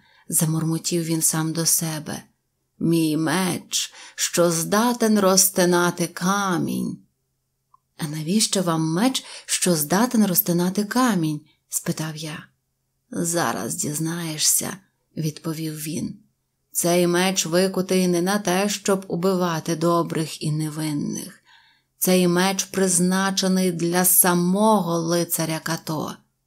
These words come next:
А тобі хіба не відомо,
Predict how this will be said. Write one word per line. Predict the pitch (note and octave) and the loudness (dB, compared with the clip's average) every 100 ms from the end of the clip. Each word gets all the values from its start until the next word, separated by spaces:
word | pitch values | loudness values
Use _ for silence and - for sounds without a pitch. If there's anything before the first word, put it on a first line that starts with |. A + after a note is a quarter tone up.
| _ _ _ | _ _ _
А | - C#3+ | -6 -6
тобі | - E3 D#3+ E3+ F#3 | -4 -4 -2 -2 -2
хіба | F#3+ F3+ E3 E3+ | -2 -4 -2 -2
не | E3+ | -2
відомо, | E3 D#3+ F3 G#3+ C4 B3 G#3 | -2 0 2 4 6 6 4